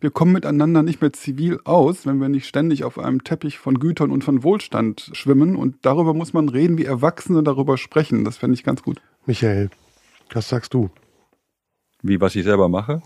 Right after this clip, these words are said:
Speaker 2: Deine Agenda für
Speaker 3: Meine
Speaker 2: dich, aber auch für mich. <laughs> Für uns.
Speaker 3: Also meine Agenda ist genau das, was ich jetzt tue. Ich versuche, Leute dafür zu gewinnen, dass sie sich engagieren.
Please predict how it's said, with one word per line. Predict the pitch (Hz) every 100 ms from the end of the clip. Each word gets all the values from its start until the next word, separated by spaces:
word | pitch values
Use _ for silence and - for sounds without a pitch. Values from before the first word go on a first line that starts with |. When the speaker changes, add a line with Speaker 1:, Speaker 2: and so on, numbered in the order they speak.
| 131
Speaker 2:
Deine | 120 131 143
Agenda | 120 113 110 101 95 95 - _
für | - -
Speaker 3:
Meine | 113 139
Speaker 2:
dich, | 185 - - _
aber | - 120
auch | 117 113
für | - - 113
mich. | 104 117 95 - - _ -
<laughs> | 120 - 120 - - - - - _
Für | -
uns. | - 139 95 - - _ _ _
Speaker 3:
Also | 90 95
meine | 98 107 110
Agenda | 98 101 135 117
ist | 110
genau | - 107 107
das, | 104 98
was | 98
ich | 92
jetzt | 123 131 -
tue. | 151 151 147 -
Ich | 123
versuche, | 117 113 110
Leute | 101 113
dafür | 92 98 113
zu | - 92
gewinnen, | 90 101 117
dass | 101 104
sie | 101
sich | 95
engagieren. | - 92 87 90 110 175